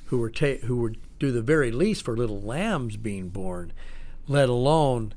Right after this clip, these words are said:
the Savior and the Lamb of Israel would be in their home being gently, lovingly taken care of. So the presence of sheep and the presence of shepherds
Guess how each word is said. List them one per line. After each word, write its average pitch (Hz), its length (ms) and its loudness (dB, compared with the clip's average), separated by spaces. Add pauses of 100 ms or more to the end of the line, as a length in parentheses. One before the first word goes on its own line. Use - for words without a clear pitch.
(380)
the - 100 -2
Savior 117 600 2
and 110 200 -4
the 104 60 -4
Lamb 107 280 -4
of 87 120 -6
Israel - 580 -2 (420)
would 110 320 -2
be 101 320 -4 (340)
in 127 220 2
their 117 240 2
home 107 360 -2
being 98 320 -2
gently, 104 640 -4 (180)
lovingly 95 840 -4 (300)
taken 90 300 -4
care 87 320 -6
of. - 260 -12 (1900)
So - 240 4
the 127 120 2
presence 202 640 6
of 135 440 -2 (260)
sheep - 500 -2
and 120 140 0
the 120 60 0
presence 170 640 2
of 127 480 -2
shepherds - 640 -8